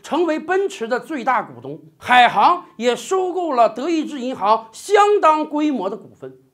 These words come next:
这些并购已经让德国人开始害怕了。很多德国的地方政府都呼吁中央政府说啊，“咱们应当修改我们的投资法了。”现在的德国法律啊，允许外国资本持有不超过百分之二十五的股权。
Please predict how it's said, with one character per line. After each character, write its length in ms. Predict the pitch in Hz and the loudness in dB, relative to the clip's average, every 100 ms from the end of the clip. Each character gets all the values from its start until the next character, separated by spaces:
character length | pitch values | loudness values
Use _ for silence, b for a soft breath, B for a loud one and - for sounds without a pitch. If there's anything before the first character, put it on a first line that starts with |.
| _ _ b b b | _ _ b b b
这 320 | - 508 466 320 | 4 6 8 6
些 280 | 311 311 | 2 -2
并 240 | 311 330 233 | 0 -2 0
购 300 | 240 104 - - | -2 -4 -8 -12
已 320 | 220 226 214 | -8 -6 -4
经 180 | 302 392 | 0 2
让 300 | 370 285 - | 4 2 0
德 280 | 220 392 415 | -2 0 0
国 200 | 285 240 | 0 0
人 400 | 175 190 190 - | -2 -6 -10 -20
开 240 | - 220 | -6 -6
始 140 | - 120 | -6 -14
害 180 | - | -18
怕 240 | 127 143 113 | -18 -16 -18
了。 120 | - _ _ b b b | -20 _ _ b b b
很 320 | - - 320 339 | -4 4 4 6
多 200 | 440 440 | 2 2
德 320 | 302 415 415 | 2 0 0
国 120 | 339 | -2
的 80 | 349 | -4
地 160 | 415 | -4
方 200 | 311 330 | -2 0
政 120 | 359 302 | 0 -4
府 140 | 208 | -2
都 100 | 247 | -4
呼 200 | 269 294 | -4 -6
吁 80 | 262 | -6
中 120 | 254 | -6
央 140 | 262 | -6
政 140 | 262 208 | -6 -8
府 100 | 156 | -8
说 140 | 160 | -4
啊 180 | 165 B B _ | -4 B B _
，“咱 220 | 233 302 | 2 2
们 100 | 330 | 2
应 100 | 302 | 0
当 200 | 285 285 | 0 0
修 280 | - 392 349 | 0 0 2
改 160 | 233 | 2
我 160 | 240 160 | 0 -2
们 120 | 180 | -6
的 80 | 214 | -8
投 180 | 185 208 | -8 -12
资 100 | 226 | -12
法 200 | 120 104 | -12 -14
了。” 220 | 104 b b b | -18 b b b
现 500 | - 466 480 392 330 | -12 2 4 4 2
在 120 | 392 | 0
的 100 | 330 | 0
德 100 | 262 | -2
国 140 | 294 | -2
法 160 | 226 147 | -2 -4
律 140 | 190 | -4
啊， 140 | 185 - B B _ | -4 -4 B B _
允 300 | 214 339 440 | 2 4 4
许 240 | - 214 | 0 -6
外 280 | 214 381 349 | -2 2 2
国 180 | 226 269 | 0 -6
资 140 | 269 | -6
本 260 | 233 160 143 | -4 -6 -6
持 240 | - 320 | -10 -6
有 140 | 349 190 | -4 -4
不 180 | 170 - | -6 -10
超 240 | - 294 | -2 -2
过 160 | 294 269 | -2 -4
百 220 | 190 160 | -4 -6
分 180 | 214 233 | -6 -8
之 100 | 277 | -4
二 220 | 294 262 | -2 -2
十 140 | - | -4
五 200 | 277 139 | -12 -12
的 120 | 127 | -14
股 160 | 208 127 | -14 -18
权。 260 | - 101 | -20 -20